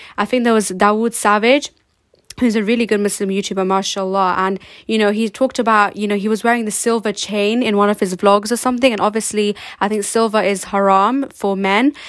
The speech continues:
So he had to clarify in the beginning that, you know, "I am wearing a silver chain, but I know it's haram." And, like,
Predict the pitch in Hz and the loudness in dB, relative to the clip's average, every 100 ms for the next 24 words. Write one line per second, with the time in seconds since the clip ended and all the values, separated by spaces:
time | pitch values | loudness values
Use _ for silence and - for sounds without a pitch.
0 | - - - 226 214 208 - 233 262 277 | -20 -12 0 4 4 2 0 2 2 0
1 | 254 220 226 220 208 202 196 214 214 208 | 0 2 2 2 0 0 0 -2 -2 -2
2 | 180 202 196 185 196 214 208 202 202 190 | -2 -2 0 0 0 0 0 0 0 -2
3 | 202 196 190 - 202 190 175 190 202 208 | -2 -2 -4 -4 -2 -2 -2 0 0 0
4 | - 190 190 185 214 - - - 208 220 | -2 -2 2 4 2 -2 -16 -4 0 2
5 | 208 | 0